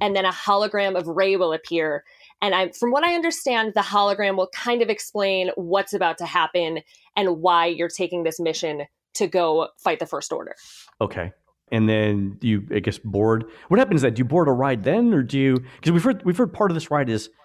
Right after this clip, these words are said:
Speaker 2: walking, part of it is actually in a vehicle, and then part of it is something else. So what, what's the first part of it?
Speaker 1: I guess up top I will mention, um, you know how Haunted Mansion, once you enter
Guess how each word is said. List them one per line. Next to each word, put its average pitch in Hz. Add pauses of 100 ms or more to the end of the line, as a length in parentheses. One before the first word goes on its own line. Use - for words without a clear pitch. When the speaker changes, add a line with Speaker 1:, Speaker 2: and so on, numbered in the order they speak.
(160)
Speaker 2:
walking, 165 (340)
part 139
of 123
it 120
is 110
actually 113
in 123
a 120
vehicle, 131
and 110
then 110
part 123
of 113
it 107
is 101
something 104
else. 95
So 117
what, 160 (320)
what's 131
the 139
first -
part 107
of 92
it? - (160)
Speaker 1:
I 302
guess 415
up 539
top 247
I 254
will 226
mention, 180
um, 190
you 302
know 480
how 466
Haunted 240
Mansion, 190
once 302
you 277
enter 202